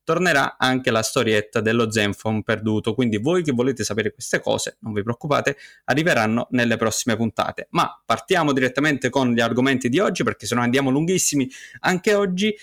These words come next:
E io farei una citazione sicuramente al progetto del buon Riccardo Palombo. Eh, Riccardo, lo sapete tutti, ha un podcast, ha lavorato per tantissimo tempo anche su H D Blog,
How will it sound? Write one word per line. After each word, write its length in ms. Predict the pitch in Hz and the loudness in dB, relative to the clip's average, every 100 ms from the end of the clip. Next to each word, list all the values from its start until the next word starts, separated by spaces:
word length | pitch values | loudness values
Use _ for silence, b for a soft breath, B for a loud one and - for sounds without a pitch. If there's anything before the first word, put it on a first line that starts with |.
| B B B | B B B
E 120 | - | 0
io 160 | 190 190 | 2 2
farei 240 | 190 170 | 2 2
una 180 | 156 156 | 2 2
citazione 560 | 147 156 175 - 143 139 | 0 0 0 0 2 2
sicuramente 580 | 143 151 123 107 104 113 | 0 2 2 2 0 0
al 220 | 123 107 | 0 -2
progetto 540 | - 117 110 101 - | -2 0 0 0 -2
del 180 | 117 120 | 0 0
buon 240 | 110 110 | 0 0
Riccardo 540 | 107 120 - 101 104 104 | 0 -2 0 0 0 -2
Palombo. 720 | 98 101 98 98 98 104 104 B B B | 0 0 0 -2 -2 -2 -4 B B B
Eh, 340 | 110 104 101 | -2 0 0
Riccardo, 400 | 104 - 139 117 | 0 0 0 2
lo 60 | 107 | 0
sapete 340 | 101 104 113 | 0 -4 -4
tutti, 500 | 113 151 - 151 151 | -2 -4 -2 -2 0
ha 320 | - 107 101 98 | 2 2 2 0
un 400 | 101 101 98 - | -2 -2 -4 -4
podcast, 500 | 165 151 143 143 - | 0 0 0 0 0
ha 60 | - | -2
lavorato 420 | 196 202 196 - | 0 -2 -2 -4
per 220 | 101 101 | -8 -8
tantissimo 500 | - 101 113 - 107 | -8 -10 -8 -8 -6
tempo 360 | 110 104 95 107 | -2 -2 -2 -4
anche 260 | 104 - | -4 -4
su 200 | 104 104 98 | -6 -4 -4
H 240 | 92 - | -4 -4
D 60 | 117 | -4
Blog, 520 | 131 156 147 147 170 | 0 0 -2 -2 -4